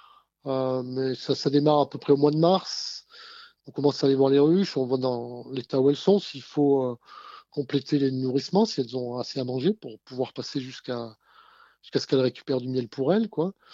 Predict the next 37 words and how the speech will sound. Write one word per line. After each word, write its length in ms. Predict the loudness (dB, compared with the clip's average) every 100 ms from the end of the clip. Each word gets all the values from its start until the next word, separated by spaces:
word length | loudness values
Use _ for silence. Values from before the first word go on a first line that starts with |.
| -20 -18 -18 -20 _
Et 60 | -12
puis 220 | -2 2
on 60 | 2
fait 140 | 4
un 80 | 2
peu 120 | 4
d'élevage 380 | 4 6 4 4
d'abeilles, 300 | 4 4 4
c'est-à-dire 300 | 0 -2 -2
qu'on 120 | -6
fait 180 | -4 -2
des 200 | 0 -2
essaims 320 | -4 0 0
pour, 360 | 0 -2 -2 -4
euh, 160 | -8 -10
maintenir 520 | -2 -2 0 0 2
le, 360 | 2 -2 -6 -10 -14
la 60 | -16
population, 1000 | -14 -4 0 0 0 -2 0 -4 -8 -12 _ _ -20 _ _
qu'elles 120 | -6
soient 160 | -2 0
en 40 |
bonne 140 | 0 0
santé, 380 | -2 2 2
quoi. 240 | 4 0 -2 -6
Et 80 | 0
puis 120 | 2
après, 280 | 4 4 6
on 220 | 6 6
les, 400 | 6 6 6 6
on 320 | 6 4 2
commence 380 | 0 0 2 2
à 40 |
les 160 | 2 4
amener 200 | 4 4
à 40 |
dif-, 320 | 2 -4 -16